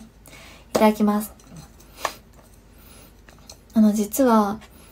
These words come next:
なんか、今半のお弁当が、一個余分にあって、で、いただいたんですよ。だから、あの、二個持って帰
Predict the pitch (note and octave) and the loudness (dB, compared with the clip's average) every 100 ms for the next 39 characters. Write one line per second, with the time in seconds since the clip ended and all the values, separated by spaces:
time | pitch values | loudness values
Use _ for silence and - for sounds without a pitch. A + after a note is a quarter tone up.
0 | _ _ - - - - - - - - | _ _ -20 -20 -20 -20 -18 -18 -18 -6
1 | A3 A3 - B3+ D4+ C#4 A#3 G#3+ G3+ - | -6 -4 0 0 2 2 4 4 0 -18
2 | - - A3 G#3+ G#3+ A3 G#3+ G#3+ G#3 G#3+ | -16 0 2 2 2 2 2 0 -4 0
3 | G#3+ G3+ - - - - - - - - | 0 -2 -10 -20 -20 -20 -20 -20 -20 -20
4 | - - - - - - - - - - | -20 -20 -18 -18 -20 -20 -20 -20 -20 -20
5 | - - - - D#4+ D#4+ - A3+ G3+ - | -20 -20 -20 0 0 0 2 2 2 -6
6 | - - - G#3 A3+ A3+ G#3+ G#3+ G#3+ A3 | -20 -14 0 0 4 6 6 4 2 -2
7 | - - A3+ - - G3+ G3 - - - | -12 -6 -6 -6 -10 -6 -6 -8 -18 -20
8 | - - - - - - A3+ A3 A3 - | -20 -20 -18 -18 -18 -4 0 2 0 -10
9 | - - - - B3+ C#4 F4 D#4 D4+ D4+ | -20 -20 -20 -6 0 2 4 4 4 2
10 | D4 C4 A#3 A3+ B3 A3+ A3+ G#3+ G#3+ - | 4 2 4 4 4 4 4 4 0 -14
11 | - - - - - A3 G#3 G3+ G3+ B3+ | -20 -20 -20 -20 -2 0 2 0 4 2
12 | D#4+ D4+ A#3+ G3+ - - _ _ - - | 4 2 2 2 -4 -20 _ _ -20 -20
13 | - _ _ - - G#3+ G#3+ G#3+ A3 | -20 _ _ -20 -2 2 2 2 -2